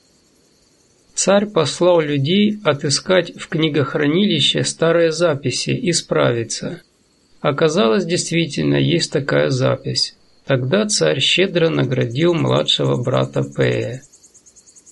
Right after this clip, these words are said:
Проявление верности Шэнь Гунцзы Пэем можно считать благородным поступком. Смысл же благородного поступка в том,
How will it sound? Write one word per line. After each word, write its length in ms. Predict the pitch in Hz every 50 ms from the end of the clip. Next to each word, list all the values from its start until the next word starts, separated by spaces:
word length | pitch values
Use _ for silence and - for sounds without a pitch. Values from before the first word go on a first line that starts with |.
| - - - -
Проявление 640 | - 139 147 151 170 170 208 240 233 208 208 196 180
верности 960 | 165 156 175 208 233 214 180 175 156 139 139 - - - 143 139 135 - - -
Шэнь 360 | - - - 175 170 170 165
Гунцзы 440 | 143 147 156 156 143 139 139 143 139
Пэем 680 | 139 - - 175 196 208 190 160 139 127 123 - - -
можно 400 | 156 143 175 185 180 190 190 170
считать 560 | - - 160 139 143 - 170 170 165 - -
благородным 760 | 135 127 139 143 139 127 135 131 151 160 151 139 156 147 139
поступком. 800 | 143 143 135 - - - 147 135 131 - - - - 131 - - - _ _ _ _ _ _ _ _ _ _ _ _ _ _ _ _ _ _ _ _ _ _ _ _ _ _ -
Смысл 640 | - - - - 165 180 220 226 208 - - 170 156
же 160 | 143 143 156
благородного 880 | 143 139 151 160 151 147 165 170 170 185 170 143 147 160 147 143 143 143
поступка 720 | 139 - 143 139 - - - 190 175 143 - - - 147 131
в 80 | 135
том, 480 | - - - 196 220 226 214 147 139